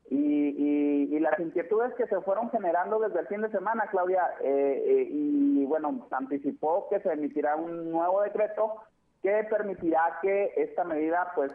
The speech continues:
no tenga por ahí interferencia con los reglamentos locales, los reglamentos municipales,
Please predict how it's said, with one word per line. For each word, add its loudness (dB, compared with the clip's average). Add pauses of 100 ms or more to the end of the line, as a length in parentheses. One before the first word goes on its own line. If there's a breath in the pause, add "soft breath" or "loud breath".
no 0
tenga 0
por 0
ahí -2
interferencia -2
con 0
los 2
reglamentos -2
locales, 0 (160)
los -2
reglamentos -4
municipales, -2